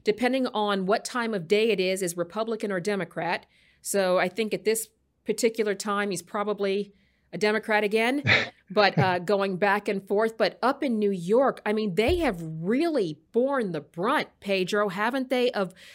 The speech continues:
Speaker 1: I mean, they were the epicenter of the lockdowns. They were
Speaker 2: Yeah.
Speaker 1: epicenter of, you know, mandating these vaccines, epicenter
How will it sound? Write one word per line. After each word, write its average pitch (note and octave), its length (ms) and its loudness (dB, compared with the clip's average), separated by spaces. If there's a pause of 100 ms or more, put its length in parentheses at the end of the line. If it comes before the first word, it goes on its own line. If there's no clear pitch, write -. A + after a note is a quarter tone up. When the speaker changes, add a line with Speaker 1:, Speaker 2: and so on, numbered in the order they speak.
(160)
Speaker 1:
I A3 80 0
mean, G#3 160 0
they A#3 160 4
were A#3 120 0
the F3 280 -6
epicenter A3+ 640 0
of E3+ 80 -8
the F3+ 80 0
lockdowns. E3 840 -4 (260)
They G3 120 4
were F#3+ 240 0
Speaker 2:
Yeah. C#3 160 8 (100)
Speaker 1:
epicenter C4 760 2
of, F#3 300 0 (340)
you G#3+ 120 0
know, G#3 140 2
mandating G#3+ 840 2 (220)
these G#3 240 -2
vaccines, F#3 800 -2 (160)
epicenter A#3 760 0